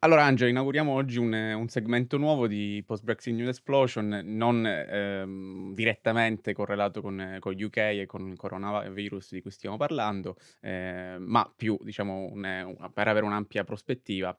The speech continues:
ehm, inauguriamo appunto un segmento con gli ospiti, un segmento extra. Introducici tu il, il, il,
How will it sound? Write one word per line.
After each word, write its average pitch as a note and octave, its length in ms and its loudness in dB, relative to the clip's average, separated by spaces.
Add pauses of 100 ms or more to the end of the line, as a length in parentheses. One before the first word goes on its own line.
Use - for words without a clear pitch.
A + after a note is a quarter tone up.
(300)
ehm, F2+ 960 -10
inauguriamo G#2+ 340 0
appunto G#2 260 -6
un A2+ 60 -4
segmento G2+ 300 -4
con F#2+ 100 -8
gli F#2 80 -6
ospiti, F2+ 520 -8
un F#2+ 100 -14
segmento G2 420 -6
extra. F2+ 480 -4
Introducici A#2 560 -6
tu G#2 140 -4
il, F2+ 460 -6
il, - 160 -16
il, - 180 -14